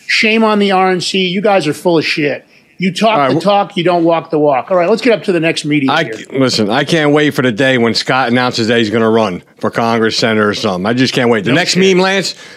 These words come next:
Speaker 2: the next
Speaker 1: I
Speaker 2: one.
Speaker 1: agree. We'll su-, we'll support Scott Presler a hundred percent.
Speaker 2: Yeah.
Speaker 1: He has
Speaker 2: This next
Speaker 1: talked the talk, and he's walked the walk.
Speaker 2: All right, this next one you're gonna appreciate a lot, Lance.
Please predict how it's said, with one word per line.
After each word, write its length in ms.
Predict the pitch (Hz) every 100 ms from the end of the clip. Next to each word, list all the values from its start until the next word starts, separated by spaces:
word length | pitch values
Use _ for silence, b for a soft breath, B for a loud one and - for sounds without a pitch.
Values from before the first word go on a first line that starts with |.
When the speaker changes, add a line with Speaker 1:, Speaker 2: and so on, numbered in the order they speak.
| B
Speaker 2:
the 80 | 127
next 180 | 151 156
Speaker 1:
I 80 | 175
Speaker 2:
one. 120 | 175
Speaker 1:
agree. 100 | 180
We'll 160 | 165 185
su-, 160 | -
we'll 180 | 175 208
support 380 | 208 208 208 190
Scott 260 | - 190 180
Presler 400 | 180 175 175 165
a 20 |
hundred 220 | 143 160
percent. 480 | 151 127 151 135 104 -
Speaker 2:
Yeah. 180 | 113 101
Speaker 1:
He 160 | 214 220
has 180 | 202
Speaker 2:
This 120 | 151 170
next 180 | 208
Speaker 1:
talked 180 | 214 -
the 80 | 220
talk, 440 | 156 208 190 190 - - 208
and 100 | 170
he's 160 | 170 143
walked 360 | 151 180 170
the 60 | 170
walk. 420 | 151 131 110 - - _ _ _ _ _ _ _
Speaker 2:
All 40 | 139
right, 180 | 135 110
this 160 | 135
next 200 | 147 170
one 140 | 156 151
you're 80 | 139
gonna 140 | 139
appreciate 440 | 113 143 127 131
a 60 | 113
lot, 240 | 117 107
Lance. 460 | 98 98 98 - -